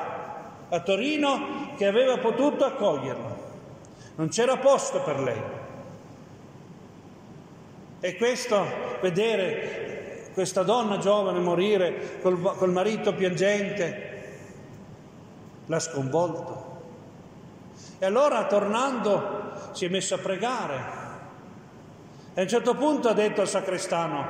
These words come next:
"Suona le campane." Era sera ormai, non si usava, ma la gente, quando suonavi le campane, allora veniva in chiesa.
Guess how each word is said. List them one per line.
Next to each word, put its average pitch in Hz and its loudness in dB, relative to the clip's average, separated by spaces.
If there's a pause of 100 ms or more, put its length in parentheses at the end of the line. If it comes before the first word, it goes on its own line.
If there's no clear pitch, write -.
(1000)
"Suona 302 4
le 247 0
campane." 170 -2
Era 156 0
sera 226 0
ormai, 131 0 (1800)
non 165 2
si - -4
usava, 139 -2
ma 226 2
la 285 4
gente, 277 0
quando 220 2
suonavi 220 0
le 208 0
campane, 214 2
allora 247 4
veniva 269 0
in 226 0
chiesa. 151 0